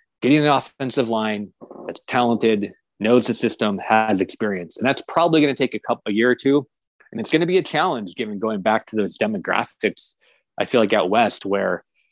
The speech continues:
you're just not producing those five-star, high four-star elite offensive line prospects the way,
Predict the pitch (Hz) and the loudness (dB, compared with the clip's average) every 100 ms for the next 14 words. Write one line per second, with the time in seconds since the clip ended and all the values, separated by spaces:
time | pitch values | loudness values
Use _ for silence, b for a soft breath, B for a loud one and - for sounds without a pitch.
0 | _ _ 95 123 123 120 110 - 104 107 | _ _ -2 0 2 0 0 -2 2 2
1 | - 110 92 92 95 90 85 - - _ | 2 0 0 -2 0 0 -2 -10 -16 _
2 | _ _ _ - 104 95 - 101 95 92 | _ _ _ 0 0 0 0 2 2 0
3 | 92 113 101 - 104 98 - 101 95 90 | -2 -2 -2 -2 -2 -2 2 2 4 0
4 | - _ _ _ _ _ - 98 113 113 | -6 _ _ _ _ _ -4 2 2 2
5 | 107 - 98 - 95 101 113 101 87 - | -2 -2 -4 -4 -4 -4 -2 -2 -2 -4
6 | 87 - - 95 101 95 92 90 | -6 -6 0 2 4 4 4 2